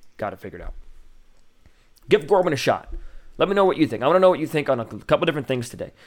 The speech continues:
First of all, comment your thoughts on the offense, lack of ability to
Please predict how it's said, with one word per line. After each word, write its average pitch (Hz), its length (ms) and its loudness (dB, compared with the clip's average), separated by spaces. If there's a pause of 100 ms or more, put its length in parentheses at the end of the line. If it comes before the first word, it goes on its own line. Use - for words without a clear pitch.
(140)
First 170 260 2
of 156 80 2
all, 165 120 8
comment 151 340 4
your 135 80 2
thoughts 139 540 2
on 123 520 2 (280)
the 117 160 0
offense, 139 480 4
lack 127 380 0
of 131 60 -2
ability 123 420 0
to 123 360 -4